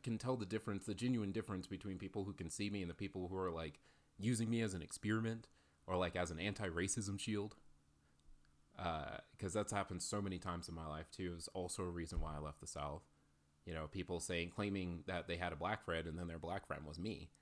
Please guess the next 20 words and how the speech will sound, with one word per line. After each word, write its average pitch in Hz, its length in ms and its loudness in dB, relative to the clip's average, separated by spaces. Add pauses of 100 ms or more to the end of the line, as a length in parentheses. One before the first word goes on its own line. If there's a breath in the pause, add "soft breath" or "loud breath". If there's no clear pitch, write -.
(360 soft breath)
The 92 80 -2
one, 85 240 2 (100)
you 101 140 0
know, 92 360 0
<laughs> - 40 -18
like, 113 460 6 (720 loud breath)
like, 98 200 0
I 104 100 8
was, 98 240 2
that 90 200 2
was 90 160 0
me. 113 320 2
That 82 140 -2
was 90 220 -4
that 87 180 -4
whole 85 240 -6
situation. 98 840 -2
And, 82 480 -4 (2250 soft breath)
and 120 160 4
I, 101 160 2